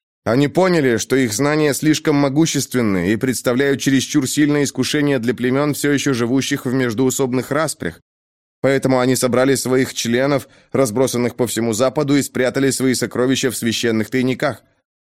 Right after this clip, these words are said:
Многие из них были убиты, когда пытались скрыться,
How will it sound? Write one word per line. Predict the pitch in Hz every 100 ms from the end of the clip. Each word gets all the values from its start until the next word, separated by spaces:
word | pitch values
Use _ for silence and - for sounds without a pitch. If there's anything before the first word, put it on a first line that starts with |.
| _ -
Многие | 113 123 131 131 131
из | 135 120
них | 151
были | 123 156
убиты, | 160 156 170 185 101
когда | 82 104 104
пытались | 104 107 101 101 -
скрыться, | - 127 117 - -